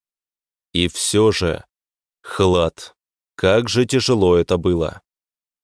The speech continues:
Когда я заканчивал с пробежкой, начинались упражнения.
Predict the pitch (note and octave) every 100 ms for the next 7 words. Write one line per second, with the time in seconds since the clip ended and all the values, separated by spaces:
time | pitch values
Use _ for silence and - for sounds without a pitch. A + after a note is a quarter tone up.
0 | _ _ _ - F2+ F#2 A#2+ B2 A#2 G#2+
1 | G#2+ G#2+ G2 - F2+ F2 - - F#2 E2+
2 | G#2 - - G#2 G2 - _ _ - F2
3 | F2 - F2+ G2 A2+ A2+ - A2 A#2 A2+
4 | G2+ G2+ F2+ E2 D#2